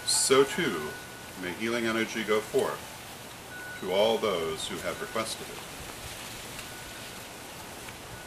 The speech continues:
Behold, let us open our heart chakra, and from our heart chakra let us send forth beautiful clear white light into the flames, and through the flames to the higher selves of all those who have asked for healing.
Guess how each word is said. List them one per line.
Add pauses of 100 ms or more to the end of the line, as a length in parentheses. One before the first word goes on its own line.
(600)
Behold,
let
us
open
our
heart
chakra,
and
from
our
heart
chakra
let
us
send
forth
beautiful
clear
white
light
into
the
flames,
and
through
the
flames (420)
to
the
higher
selves
of
all
those
who
have
asked
for
healing.